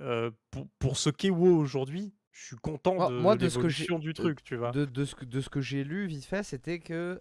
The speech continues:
Speaker 2: il y avait des gens qui étaient pas hypés, qui s-, qui ont réussi à se re-hyper, alors que pourtant ils pensaient que, euh, aucune extension
Speaker 1: C'est, c'est
Speaker 2: pourrait les faire revenir. Donc c'est
Speaker 1: C'est
Speaker 2: que,
Speaker 1: ça,
Speaker 2: c'est quand même que ça va
Speaker 1: euh,
Speaker 2: dans le bon sens. C'est quand même que ça va dans le bon sens pour plein de choses. Ça, c'est sûr et certain,
Speaker 1: M-,
Speaker 2: quoi.
Speaker 1: mais on est tous surpris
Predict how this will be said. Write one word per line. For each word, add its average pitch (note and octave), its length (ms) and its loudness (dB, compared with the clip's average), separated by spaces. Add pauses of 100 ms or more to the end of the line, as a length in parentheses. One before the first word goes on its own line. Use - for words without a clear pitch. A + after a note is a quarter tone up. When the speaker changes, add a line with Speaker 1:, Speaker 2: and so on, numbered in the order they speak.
Speaker 2:
il - 60 -12
y B2 60 -6
avait A#2+ 180 -4
des B2+ 160 -4
gens E3 160 -6
qui - 120 -12
étaient A#2 200 -6
pas E3 220 2
hypés, E3 300 -2
qui B2+ 180 -12
s-, - 220 -14
qui C3 100 -10
ont A#2+ 60 -4
réussi B2+ 320 -4
à D#3 80 -2
se - 140 -12
re-hyper, D#3 480 -2
alors A#2 200 -4
que A#2+ 100 -10
pourtant D3+ 320 -10
ils C#3+ 100 -8
pensaient A2 400 -6
que, C3+ 140 -6
euh, A#2+ 320 -2 (440)
aucune D3 340 -6
extension C3 420 -6 (100)
Speaker 1:
C'est, D#3+ 40 0
c'est D#3+ 180 -4
Speaker 2:
pourrait C3 240 2
les C3+ 100 2
faire C3 180 -4
revenir. C#3 480 -6 (560)
Donc A2 180 -16
c'est C#3 140 -8
Speaker 1:
C'est D3 60 0
Speaker 2:
que, D3+ 80 0
Speaker 1:
ça, G3 260 4 (100)
Speaker 2:
c'est A#2 120 2
quand A2+ 60 4
même F#3+ 160 2
que - 60 -6
ça F3 80 -2
va D#3 80 2
Speaker 1:
euh, - 40 0
Speaker 2:
dans D#3 80 2
le D#3 40 0
bon D#3 140 -6
sens. - 460 -8 (160)
C'est - 160 -14
quand A#2+ 60 -4
même C#3 120 -4
que - 60 -12
ça C3+ 80 -4
va A#2+ 80 -2
dans A#2 100 -4
le A#2 60 -6
bon B2+ 140 -8
sens D3 200 -8
pour A#2 240 -12
plein C#3 220 -2
de D3 40 -8
choses. C3 300 -4 (200)
Ça, A2+ 140 -8
c'est A2+ 140 -10
sûr A2+ 220 -10
et A2 40 -6
certain, A#2 280 -8
Speaker 1:
M-, A2 80 -6
Speaker 2:
quoi. - 160 -12 (420)
Speaker 1:
mais B2 240 -4
on A2+ 140 -4
est A2 120 -4
tous - 140 -10
surpris F3+ 640 -6